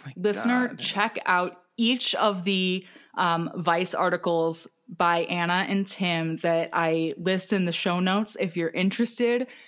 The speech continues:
Speaker 2: There is so much about Tim that I just had to leave out, but, like, he's a fascinating figure. Anna and Tim have been the ones for at least three years going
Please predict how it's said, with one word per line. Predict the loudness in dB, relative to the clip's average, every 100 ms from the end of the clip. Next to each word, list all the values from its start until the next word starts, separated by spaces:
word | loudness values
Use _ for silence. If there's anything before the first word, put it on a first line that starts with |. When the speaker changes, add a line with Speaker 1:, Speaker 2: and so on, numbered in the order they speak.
| -8
Speaker 2:
There | 2 4 2 0 -2
is | -2 -2
so | -6 -2 0 2 2 -2 -4 _ -10
much | -4 -4 -4 -6 -8 -10 _ _ _ _ _ _ _ -8
about | 0 2 2 0
Tim | 0 2 2 0
that | 0 2
I | 2
just | -2 0
had | -2 0
to | -2
leave | -2 -2
out, | 0 2 2 -2 -10 -2
but, | 0 0
like, | 0 0 -2 -10 _ _ _ _ _ _ _ _ _ _
he's | -14 -8 -4 -2 0
a | -2
fascinating | 0 0 0 2 2 4 2 2
figure. | 0 -2 -2 -2
Anna | -2 0 0
and | 2 0
Tim | 0 -2 0 -2
have | -4 -6 -4
been | -2 0
the | -2
ones | 0 -2 0 -2 -6
for | -6 -4 -2 -4 -12 _ -4
at | -2 0
least | -2 -2
three | -6 -4 -4
years | -2 -2 -2 -4 -6 -10 _ _ _ _ _ -20 _ _ _ -18 -6
going | 0 0 0 -4